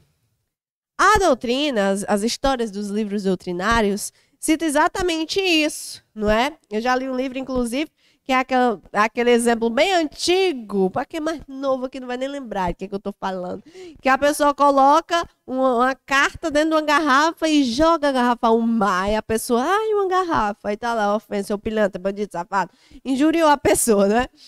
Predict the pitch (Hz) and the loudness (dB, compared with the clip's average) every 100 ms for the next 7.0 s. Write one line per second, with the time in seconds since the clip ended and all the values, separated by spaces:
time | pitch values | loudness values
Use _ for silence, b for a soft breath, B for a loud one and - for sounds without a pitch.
0 | 269 269 285 320 339 339 349 320 - 359 | -20 -6 0 0 0 -4 -4 -6 -2 -2
1 | - 370 339 - 311 277 - 339 311 269 | 0 0 0 0 0 0 0 0 0 0
2 | 285 277 269 269 262 269 285 269 277 254 | 0 0 0 0 2 2 2 2 0 0
3 | 220 233 233 233 226 220 220 220 269 254 | -2 0 2 2 2 -2 -2 2 4 4
4 | 254 _ _ 285 254 269 254 240 226 226 | 2 _ _ -2 4 4 4 -2 0 2
5 | 285 285 285 269 214 214 220 240 - 226 | 2 2 2 0 0 0 2 -2 0 0
6 | 226 220 - 233 247 262 285 262 262 262 | 2 0 0 -4 -2 -4 2 6 6 4